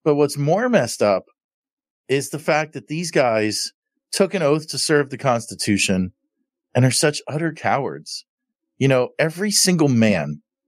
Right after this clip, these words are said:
that signed the Declaration of Independence to a person, and, I mean, I'm sure there would have been some women had they been given the opportunity. They did sign it, but the people who signed it, they knew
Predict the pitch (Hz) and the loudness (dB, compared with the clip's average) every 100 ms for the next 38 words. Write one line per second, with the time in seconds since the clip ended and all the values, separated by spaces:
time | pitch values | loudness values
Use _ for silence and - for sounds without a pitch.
0 | _ _ 107 - 139 139 120 98 117 131 | _ _ 0 2 0 -2 -6 -2 -2 2
1 | 117 113 - 107 104 95 - 110 82 - | 2 2 0 0 0 -2 -2 -2 -2 -8
2 | - - 180 185 190 _ - - - 185 | -6 0 0 0 -4 _ -6 -6 -4 -2
3 | 170 - 135 _ _ _ _ _ _ _ | -2 -4 -6 _ _ _ _ _ _ _
4 | _ _ _ _ _ _ _ 127 131 120 | _ _ _ _ _ _ _ -2 0 -2
5 | 117 _ _ _ _ _ - 127 131 123 | -8 _ _ _ _ _ -4 -4 -2 -2
6 | 135 - 190 160 156 190 143 120 - 120 | -2 0 2 2 2 2 0 -2 0 2
7 | 110 95 87 78 - 120 113 113 117 110 | 4 2 0 -4 -2 0 2 2 0 0
8 | 120 117 107 101 95 95 123 101 95 95 | 0 0 0 0 -2 -2 2 2 2 -2
9 | - _ _ _ 123 117 175 - 135 98 | -4 _ _ _ 0 2 -2 0 -2 -2
10 | 101 - _ _ _ _ _ _ _ - | -8 -12 _ _ _ _ _ _ _ -4
11 | 143 - 147 - - 214 190 208 190 156 | -2 2 0 0 -2 0 4 2 2 -2
12 | - 165 156 139 98 - _ _ _ _ | -2 0 0 -2 -4 -6 _ _ _ _
13 | _ _ 160 147 143 143 143 131 113 73 | _ _ 2 2 2 0 -2 0 0 0